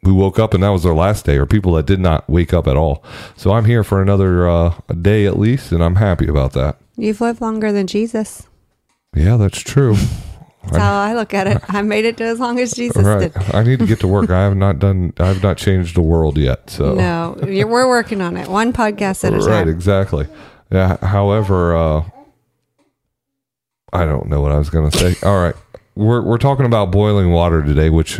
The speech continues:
Speaker 1: makes absolutely no sense, but I'll let my wife explain that.
Speaker 2: What do you mean it makes no sense? It makes a lot of sense. The other day, I was cooking
Speaker 1: Well,
Speaker 2: in the
Speaker 1: I'm
Speaker 2: kitchen.
Speaker 1: saying when I say we're talking about boiling water, they think, "What are they talking about boiling water for?" So it makes no sense to them now. It will when we're done.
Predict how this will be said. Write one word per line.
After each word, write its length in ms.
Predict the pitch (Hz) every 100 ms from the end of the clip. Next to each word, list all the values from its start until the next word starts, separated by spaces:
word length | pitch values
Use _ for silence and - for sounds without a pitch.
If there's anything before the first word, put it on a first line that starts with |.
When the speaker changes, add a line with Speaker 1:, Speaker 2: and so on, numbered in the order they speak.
| -
Speaker 1:
makes 260 | 87 87 98
absolutely 560 | 87 - 90 78 76
no 180 | 80 90
sense, 280 | 87 80 82
but 140 | -
I'll 120 | 82 90
let 140 | 73
my 100 | 78
wife 300 | 76 73 78
explain 380 | - - 73 69
that. 180 | 60 - _ _
Speaker 2:
What 800 | - - _ _ _ _ - 370
do 60 | 494
you 80 | 554
mean 160 | 571
it 120 | 453 349
makes 160 | -
no 120 | 277
sense? 680 | 269 - 240 208 - - - - _ _ _ _
It 60 | 269
makes 240 | 320 339
a 60 | 349
lot 240 | 320 302
of 80 | 370
sense. 380 | - 196 - -
The 120 | 226
other 220 | 233 302
day, 340 | 294 226 220 240
I 60 |
was 160 | 202 -
cooking 160 | - 131
Speaker 1:
Well, 100 | 131
Speaker 2:
in 40 |
the 60 | 117
Speaker 1:
I'm 160 | 123 120
Speaker 2:
kitchen. 180 | 240 151
Speaker 1:
saying 540 | 147 123 - 95 104
when 140 | 117
I 80 | 110
say 260 | 101 131 127
we're 220 | 104 85
talking 320 | - 104 101
about 260 | 92 90 80
boiling 400 | 98 95 90 87
water, 320 | 90 101 85
they 140 | 82
think, 340 | 85 90 87 -
"What 340 | 82 92 - -
are 100 | 90
they 140 | 85
talking 400 | - 98 - 76
about 360 | 71 71 71 - - - -
boiling 400 | 92 87 85 80
water 300 | 90 92 80
for?" 180 | - 87
So 160 | 101
it 40 | 95
makes 240 | 107 -
no 60 | 123
sense 240 | 120 110
to 80 | 101
them 180 | 95 85
now. 340 | 87 76 73
It 60 | 76
will 300 | 82 95 92
when 140 | 82
we're 100 | 80
done. 280 | 73 71 -